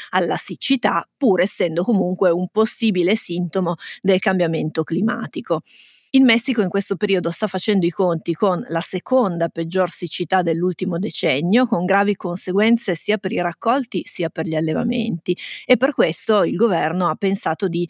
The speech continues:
ricorrere proprio a questa tecnica, il cloud seeding. Però non tutti sono convinti degli esiti di questa iniziativa. A oggi le prove scientifiche sull'efficacia di queste pratiche per fare piovere, perché poi alla fine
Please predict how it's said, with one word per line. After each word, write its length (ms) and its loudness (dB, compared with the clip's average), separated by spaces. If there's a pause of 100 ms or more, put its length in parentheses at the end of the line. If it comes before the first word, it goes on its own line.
(200)
ricorrere 680 2
proprio 280 -2
a 20 -12
questa 300 -4
tecnica, 520 -4
il 140 -4
cloud 260 0
seeding. 720 -2 (320)
Però 340 4 (100)
non 360 4
tutti 460 -4
sono 260 -2
convinti 880 0
degli 260 4
esiti 400 0
di 120 0
questa 400 0
iniziativa. 840 -2 (380)
A 180 6
oggi 300 2
le 100 2
prove 240 0
scientifiche 760 -4
sull'efficacia 760 0
di 100 -4
queste 280 -4
pratiche 500 0
per 160 -6
fare 300 -2
piovere, 560 0
perché 260 -12
poi 140 -2
alla 140 -2
fine 280 0